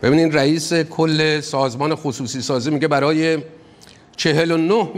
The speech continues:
میلیون و دویست و بیست و شش هزار و صد و نود و سه نفر صورت حساب سهام عدالت تهیه شده، یعنی حدود پنجاه میلیون نفر. <clears throat> و به آنان اعلام می‌شود چقدر سود به سهام آنان تعلق می‌گیرد.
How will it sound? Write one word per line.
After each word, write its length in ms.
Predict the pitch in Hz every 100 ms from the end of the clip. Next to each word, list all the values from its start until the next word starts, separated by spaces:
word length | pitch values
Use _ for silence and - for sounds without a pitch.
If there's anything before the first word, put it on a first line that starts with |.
| 220
میلیون 480 | 208 202 196 214 202
و 60 |
دویست 260 | 185 175 175
و 40 |
بیست 160 | 165 151
و 40 |
شش 200 | - 196
هزار 240 | 202 180 175
و 40 |
صد 200 | 165 170
و 20 |
نود 220 | 170 151 139
و 40 |
سه 160 | - 196
نفر 300 | 190 196 180
صورت 360 | - 156 139
حساب 260 | 151 170 170
سهام 320 | 165 147 170
عدالت 380 | 160 143 143 123
تهیه 260 | 110 101
شده، 220 | 101 110 151
یعنی 140 | 196
حدود 320 | 180 160 170
پنجاه 500 | 202 151 143 123 110
میلیون 300 | 98 92 87
نفر. 240 | 82 - - - - - - -
<clears throat> 1400 | - - - - - - - - - - - - - -
و 120 | 131 160
به 120 | 175
آنان 320 | 175 190 214
اعلام 460 | 180 180 170 214 226
می‌شود 360 | 226 220 220 220
چقدر 360 | 233 214 208
سود 320 | 208 - 233
به 80 | 220
سهام 340 | 180 165 165 175
آنان 240 | 151 151
تعلق 380 | 147 127 113 101
می‌گیرد. 380 | 95 90 95